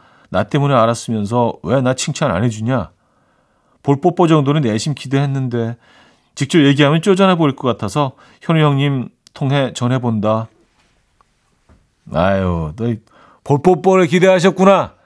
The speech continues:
아이, 사랑쟁이. 볼뽀뽀. 에, 볼뽀뽀 안 해주고 이마 뽀뽀 해주셨나? 에. <laughs> 그래요.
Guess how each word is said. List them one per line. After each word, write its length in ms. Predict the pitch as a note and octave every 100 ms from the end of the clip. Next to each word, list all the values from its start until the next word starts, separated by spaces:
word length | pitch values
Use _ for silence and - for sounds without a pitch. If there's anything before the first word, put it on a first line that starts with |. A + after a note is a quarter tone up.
| _ _ _ _ -
아이, 440 | G#2 A#2+ C3 C3
사랑쟁이. 540 | A#2 C3 B2 G#2+ G#2 F#2+
볼뽀뽀. 680 | B2 C3 D3 C3 C#3+ A2+ - _ _ -
에, 40 | F#2+ G2 F#2+ F#2+ F#2+ G2 F#2+ _ _ _ _ _ - - - _
볼뽀뽀 380 | - D3+ E3+ F3
안 120 | D3+
해주고 340 | F3 D3+ E3 F3+ - _ _ _ -
이마 260 | C3 G#3+
뽀뽀 300 | G#3 F#3 E3
해주셨나? 540 | C3 A2 A#2+ B2+ G#3+ _ _ _ _ -
에. 40 | F#2 F2 F#2 - - - - _
<laughs> 2250 | A#2 - F#2+ - E2+ D2+ C2+ C2 - - - - - - - - - - - - - -
그래요. 380 | G#2+ G#2+ F2+